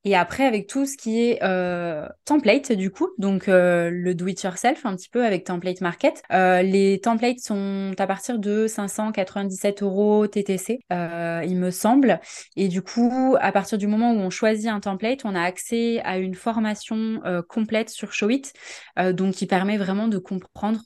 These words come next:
tous les fondamentaux, euh, de Showit. Donc à partir du moment où on a compris vraiment, euh, les bases, ben c'est vraiment la possibilité de refaire son site comme on le veut, d'utiliser son template de structure, mais de vraiment le personnaliser comme on veut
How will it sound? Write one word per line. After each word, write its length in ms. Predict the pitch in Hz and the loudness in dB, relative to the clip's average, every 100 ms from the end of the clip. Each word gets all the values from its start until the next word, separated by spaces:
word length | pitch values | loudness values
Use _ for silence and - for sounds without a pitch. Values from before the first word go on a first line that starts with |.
| _ _ - | _ _ -6
tous 200 | 302 285 | 2 4
les 100 | 247 | 4
fondamentaux, 640 | 220 196 196 190 220 208 | 4 2 2 -2 0 4
euh, 180 | 180 175 | 4 2
de 140 | 190 | -2
Showit. 280 | 202 196 220 | -4 -2 -2
Donc 200 | 202 185 | -2 -2
à 80 | 180 | -2
partir 240 | 180 202 | -4 -6
du 80 | 190 | -6
moment 160 | 190 208 | -4 -2
où 20 | |
on 60 | |
a 100 | 185 | -4
compris 320 | 165 180 - 196 | -4 -6 -4 -2
vraiment, 340 | 180 185 190 | 0 0 0
euh, 140 | 175 | 0
les 140 | 165 170 | 2 2
bases, 320 | 175 208 160 - - - - | 2 2 -4 -12 -20 -20 -6
ben 320 | 175 170 170 | 0 2 0
c'est 1080 | 170 - 185 170 170 165 165 160 160 160 156 151 _ _ - | -2 -4 -2 0 -2 -2 -4 -4 -6 -6 -6 -10 _ _ -10
vraiment 360 | 165 175 190 220 | -4 -2 0 0
la 120 | 180 | 0
possibilité 440 | 190 180 175 170 196 | 0 -4 -6 -4 -2
de 400 | 175 165 156 156 151 _ - | 0 0 -2 -4 -8 _ -10
refaire 460 | 160 202 196 196 - | -2 0 2 -2 -4
son 140 | 196 | -6
site 360 | 180 220 220 - | -4 -4 -6 -2
comme 240 | 196 185 | 2 4
on 100 | 180 | 4
le 120 | 180 | 2
veut, 280 | 170 185 226 | 2 4 4
d'utiliser 380 | 196 180 180 180 | 4 -2 -2 -2
son 160 | 185 175 | -2 -4
template 480 | 185 175 202 202 | -4 -2 -4 -4
de 160 | 160 175 | -8 -8
structure, 420 | - 196 - 220 | -4 -6 -2 0
mais 140 | 208 170 | 0 2
de 80 | |
vraiment 320 | 160 170 190 202 | 2 2 2 0
le 100 | 180 | -2
personnaliser 720 | 214 202 - 202 196 190 202 | -2 -4 -4 -2 -2 0 0
comme 220 | 196 180 | 0 0
on 120 | 175 | 0
veut 220 | 175 226 | 0 0